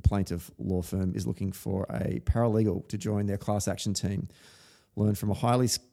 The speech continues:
successful, collaborative and skilled team in an engaging culture and a supportive environment. The role's based in Brisbane. And to apply,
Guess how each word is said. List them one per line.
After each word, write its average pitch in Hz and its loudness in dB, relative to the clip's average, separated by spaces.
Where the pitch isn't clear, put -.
successful, 117 0
collaborative 117 2
and 101 0
skilled 135 0
team 101 -2
in 113 -2
an 98 0
engaging 113 2
culture - -4
and 95 -2
a 95 -2
supportive 107 -4
environment. 98 0
The 110 -2
role's 98 2
based 98 0
in 107 0
Brisbane. 95 -4
And 92 -4
to - -4
apply, 120 2